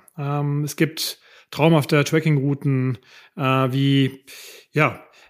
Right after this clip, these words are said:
äh, der Annapurna Circuit oder, ähm, die Everest-Region. Ähm, und genau diese ziehen Abenteurer aus aller Welt an.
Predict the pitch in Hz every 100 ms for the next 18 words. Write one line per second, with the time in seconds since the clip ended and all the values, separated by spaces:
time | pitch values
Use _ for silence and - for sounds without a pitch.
0 | _ 147 131 135 135 - 160 147 143 151
1 | - - 147 147 139 143 139 135 135 143
2 | 196 147 135 131 131 131 139 156 143 147
3 | 135 - 139 135 135 135 123 - - -
4 | - 135 131 127 127 123 123 - - 135
5 | - - 135 135 135 139 135 - 147 139
6 | 143 131 139 139 131 123 120 131 120 117
7 | 113 110 98